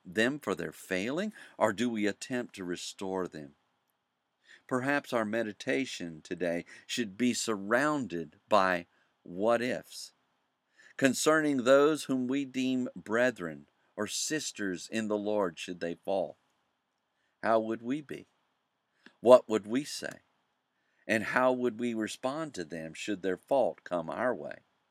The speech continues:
May the Lord bless us with the fruit of his Spirit, that we might be spiritual enough to restore them once again.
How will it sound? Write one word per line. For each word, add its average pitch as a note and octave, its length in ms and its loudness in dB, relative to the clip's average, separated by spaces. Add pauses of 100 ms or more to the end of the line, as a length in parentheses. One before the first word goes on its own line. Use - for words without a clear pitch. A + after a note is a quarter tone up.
(840)
May A#2+ 140 6
the A#2+ 140 4
Lord C#3+ 460 4
bless A#2 540 -2
us F2 320 -6
with F#2+ 240 -6
the F#2+ 220 -6 (260)
fruit E3 340 0
of D3+ 120 -4
his C3+ 200 -6
Spirit, D2+ 480 -8 (520)
that A2 160 4
we A#2 140 2
might G2+ 300 -2
be G2 120 -4
spiritual F#3 960 -2
enough A#2+ 640 -6 (580)
to - 160 -4
restore G2 880 -2
them C#2+ 460 -12 (200)
once D#2 380 -10
again. D2+ 380 -12